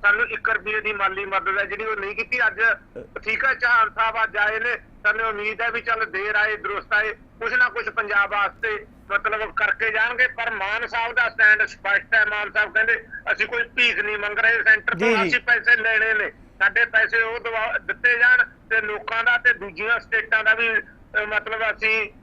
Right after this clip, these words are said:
Speaker 1: ਜ਼ਰੂਰ ਇਹ ਕਹਿੰਦੇ ਹਾਂ ਵੀ ਸਾਡਾ ਸਾਥ ਦੇਣ, ਕੱਲ੍ਹ ਨੂੰ ਸੰਕਟ ਕਿਸੇ ਤੇ ਵੀ ਆ ਸਕਦਾ।
Speaker 2: ਹਾਂ।
Speaker 1: ਅਸੀਂ ਪੈਸੇ ਲੈਣੇ ਨੇ ਉਹਨਾਂ ਤੋਂ, ਸਾਡੇ ਪੈਸੇ ਉਹ ਦਿੱਤੇ ਜਾਣ।"
Speaker 2: ਜੀ।
Speaker 1: ਅਹ,
Speaker 2: ਅਹ,
Speaker 1: ਮਤਲਬ ਇਸ ਕਰਕੇ ਨਾ, ਅਹ, ਪੰਜਾਬ ਦੇ ਵਿੱਚ ਥੋੜ੍ਹਾ ਜਿਹਾ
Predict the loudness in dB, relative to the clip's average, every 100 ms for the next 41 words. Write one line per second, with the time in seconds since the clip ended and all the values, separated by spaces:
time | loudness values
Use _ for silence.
0 | -20 -12 -10 -8 -6 -2 2 2 0 0
1 | 2 2 2 2 2 0 0 -2 0 2
2 | 2 0 0 -2 -4 -8 -14 -4 -4 -2
3 | -4 -2 0 0 4 2 2 0 0 0
4 | 2 6 6 4 0 -2 -6 -8 0 0
5 | 2 2 2 2 4 4 4 2 -2 -4
6 | -4 -2 0 0 2 0 4 2 2 -4
7 | -2 -4 -2 -2 2 0 0 0 0 0
8 | -6 -20 -20 -20 -20 -20 -6 4 6 4
9 | 0 0 2 2 0 2 0 2 2 4
10 | 4 2 -4 0 0 0 -4 -2 0 0
11 | 0 0 2 -4 -4 0 4 6 6